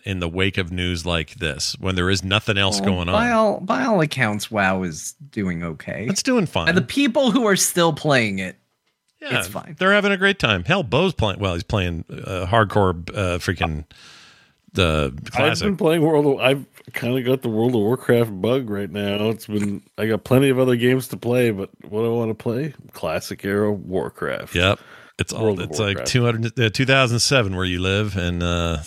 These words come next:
Speaker 1: and it's just how it is.
Speaker 3: It's
Speaker 1: Uh,
Speaker 3: a little more than that, but yeah.
Speaker 1: Yeah.
Speaker 3: But, um, <laughs> y-, I, I wouldn't count that as, like, you know, a dub. That's a community W.
Speaker 1: Yeah.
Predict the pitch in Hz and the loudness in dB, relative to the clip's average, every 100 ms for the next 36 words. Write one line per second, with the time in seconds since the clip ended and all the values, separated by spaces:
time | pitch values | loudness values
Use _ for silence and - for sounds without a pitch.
0 | - 98 87 82 80 - - 98 95 98 | -10 -6 -2 -2 0 -2 0 0 0 2
1 | 95 95 76 - - - - - _ 123 | 2 2 -2 -8 -18 -20 -20 -20 _ 2
2 | 131 131 117 101 101 98 95 90 92 143 | 4 6 4 4 2 0 0 -4 0 0
3 | 104 82 82 117 113 117 120 - 131 123 | 0 0 0 2 2 4 0 2 2 4
4 | 123 131 - - - - - 135 143 147 | 2 -2 -4 -8 -12 -16 -20 -16 -2 0
5 | 143 147 151 160 160 170 151 - 143 135 | 2 4 4 4 6 4 2 2 2 4
6 | 139 113 110 95 104 98 87 - - _ | 4 4 4 4 2 2 -2 -10 -20 _
7 | 107 - 120 98 90 87 85 _ _ _ | -18 -12 -4 -2 -2 -6 -8 _ _ _
8 | _ _ 104 98 92 95 98 123 113 98 | _ _ -10 -6 -2 -2 2 0 2 0
9 | - 92 113 90 85 80 82 85 85 85 | 0 2 2 2 -2 -2 -4 -4 -4 -6
10 | 92 _ 85 76 | -10 _ -2 -2